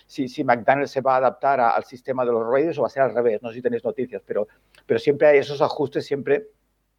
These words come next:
sobre todo la primera temporada, es un poco incógnita, ¿no? Porque, eh, cuando un quarterback tiene que pensar demasiado, pues bueno, pues se dificulta un poco su trabajo, pero, pero yo estoy convencido de que, de que ha sido un, una gran decisión y que,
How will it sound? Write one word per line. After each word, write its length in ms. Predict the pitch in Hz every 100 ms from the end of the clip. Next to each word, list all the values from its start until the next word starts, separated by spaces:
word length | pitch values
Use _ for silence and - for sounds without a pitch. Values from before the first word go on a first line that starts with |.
| _ _
sobre 100 | _
todo 100 | 151
la 80 | 160
primera 240 | 139 147
temporada, 380 | 151 139 123 120
es 60 | 120
un 40 |
poco 200 | 143 143
incógnita, 680 | 131 - 139 113 104 - 101
¿no? 160 | 139
Porque, 380 | 147 - 110 110 - - - -
eh, 160 | 127
cuando 200 | 131 131
un 60 | 127
quarterback 260 | 139 151
tiene 140 | 147 139
que 60 |
pensar 300 | - 123 139
demasiado, 560 | 131 131 120 - 139 147
pues 160 | 139 117
bueno, 200 | 113 - -
pues 140 | 123
se 60 | 123
dificulta 380 | 123 127 139
un 80 | 127
poco 180 | 143 131
su 140 | 127
trabajo, 480 | 127 123 123 - 123 - _ _ _
pero, 320 | 123 113 113
pero 120 | 123
yo 100 | 120
estoy 180 | 117 127
convencido 480 | 135 131 123 135 123
de 120 | 123
que, 360 | - 117 113 110
de 80 | 117
que 80 |
ha 40 | 113
sido 200 | 123 120
un, 240 | 120 113
una 200 | - 110
gran 200 | 110 113
decisión 500 | 113 - 110 - 120
y 80 | 117
que, 220 | 123 117